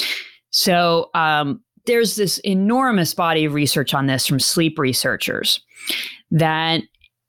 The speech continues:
and they do this in sleep labs as well as at people's homes. So there's, you know, all kinds of different methods, and all converges on this, that you shouldn't be on a device within about an hour of bedtime, if at all possible. That's for two really big reasons. First,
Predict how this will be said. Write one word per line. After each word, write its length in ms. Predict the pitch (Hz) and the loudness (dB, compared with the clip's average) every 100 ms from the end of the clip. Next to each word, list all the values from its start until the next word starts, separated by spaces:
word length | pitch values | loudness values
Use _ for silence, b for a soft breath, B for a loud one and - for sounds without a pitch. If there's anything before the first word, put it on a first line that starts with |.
| _ _ _ _ _ _ _ | _ _ _ _ _ _ _
and 100 | - | 0
they 80 | 190 | 2
do 120 | 196 | 4
this 160 | 190 - | 2 2
in 60 | 156 | 0
sleep 340 | - 254 226 | 0 0 0
labs 400 | 220 196 190 160 | 0 2 0 0
as 120 | 156 | 0
well 140 | 151 143 | 0 0
as 120 | 131 | -2
at 60 | |
people's 340 | - 135 175 - | -6 -6 -4 -4
homes. 500 | - 233 202 190 185 | 0 0 2 2 0
So 120 | 170 | 0
there's, 460 | 147 135 - - - _ | 2 0 -2 -6 -12 _
you 100 | - | -8
know, 100 | - - | -6 -2
all 160 | 214 | -2
kinds 240 | 220 208 180 | 0 0 0
of 80 | 170 | 0
different 220 | 156 143 | 0 0
methods, 340 | 147 - 139 | -2 -2 -4
and 100 | - | -2
all 200 | 165 233 | 0 0
converges 520 | 233 190 165 156 151 | 0 0 0 0 0
on 140 | 143 139 | 0 0
this, 300 | 127 120 - | 0 -2 -2
that 320 | 151 143 - B B B B B | 0 0 -2 B B B B B
you 100 | 165 | -2
shouldn't 320 | - 254 226 | 0 2 2
be 140 | 220 196 | 2 2
on 320 | 180 175 170 | 2 2 2
a 160 | 131 | 0
device 480 | 160 156 143 143 - | 0 0 0 0 0
within 160 | 240 254 | 2 2
about 240 | 214 180 | 2 2
an 100 | 160 - | 0 -2
hour 500 | 143 135 123 139 - - | -2 0 0 -2 -6 -4
of 160 | 151 135 | -2 0
bedtime, 480 | 127 120 120 113 - _ | -2 -2 -2 -2 -4 _
if 200 | - 170 | -4 -2
at 80 | 202 | 0
all 160 | 190 180 | 0 0
possible. 580 | 143 123 - - - - _ _ _ _ _ _ - | -2 -2 -2 -4 -8 -10 _ _ _ _ _ _ -2
That's 180 | 208 - | -2 -2
for 100 | 180 | -2
two 260 | - 247 | 0 2
really 180 | 214 190 | 2 2
big 200 | 165 143 | 0 -2
reasons. 420 | 147 135 - - | -2 -4 -6 -8
First, 440 | - 202 202 - | -2 0 0 -2